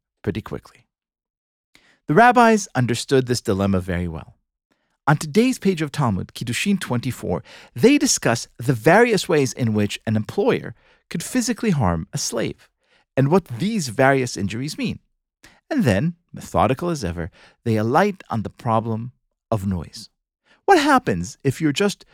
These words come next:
very loud? Is that considered a form of injury? Here's the fascinating answer to this discussion. Rav Ashi said to him, "A person is different, as since he is mentally competent,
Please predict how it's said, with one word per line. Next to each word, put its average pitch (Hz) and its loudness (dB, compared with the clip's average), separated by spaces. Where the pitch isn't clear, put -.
very 285 6
loud? 277 8
Is 104 -6
that 123 2
considered 120 -4
a 98 -6
form 95 -2
of 85 -6
injury? 139 -6
Here's 339 0
the - -8
fascinating 143 0
answer 92 -4
to 95 -8
this 80 -8
discussion. - -14
Rav 208 6
Ashi 226 2
said - 0
to 98 -6
him, - -12
"A 170 2
person 247 -2
is 202 -4
different, 98 -4
as 120 4
since - 0
he 160 0
is 131 0
mentally 185 0
competent, 90 -4